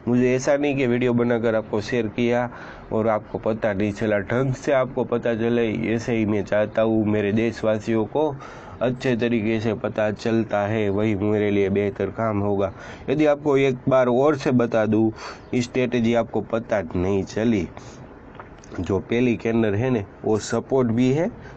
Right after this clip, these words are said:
और resistance भी है। Support क्या है? Price ऊपर जाता है। Resistance क्या है? वहीं से price गिरता है।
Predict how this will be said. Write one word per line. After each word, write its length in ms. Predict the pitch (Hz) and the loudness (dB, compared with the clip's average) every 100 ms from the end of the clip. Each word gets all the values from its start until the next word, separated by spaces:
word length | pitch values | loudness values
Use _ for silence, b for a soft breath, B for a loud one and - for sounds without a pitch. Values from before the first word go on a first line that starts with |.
| - | -4
और 200 | 113 104 | 0 2
resistance 680 | 90 101 98 104 - 101 95 | 2 2 2 -2 -2 0 0
भी 140 | 90 92 | 0 0
है। 140 | 90 87 B B | 0 -4 B B
Support 460 | - 135 156 151 135 | -4 -2 2 0 0
क्या 200 | 156 151 | 0 2
है? 180 | 123 90 78 - - - - | 2 -2 -6 -12 -20 -16 -2
Price 280 | 120 113 104 | 2 2 2
ऊपर 320 | 123 120 95 | 0 0 -2
जाता 320 | 87 87 - | -2 -4 -4
है। 120 | 87 - B B 110 | -8 -8 B B 0
Resistance 640 | 127 139 147 - 156 143 | 2 2 2 0 0 0
क्या 160 | 160 147 | 2 0
है? 200 | 123 90 B B - | 0 -2 B B -4
वहीं 200 | 117 135 | 0 0
से 140 | 131 104 | 0 -4
price 380 | - 113 98 | 0 0 0
गिरता 420 | 85 107 104 - 87 | 0 -2 -2 -4 -4
है। 160 | 87 | -4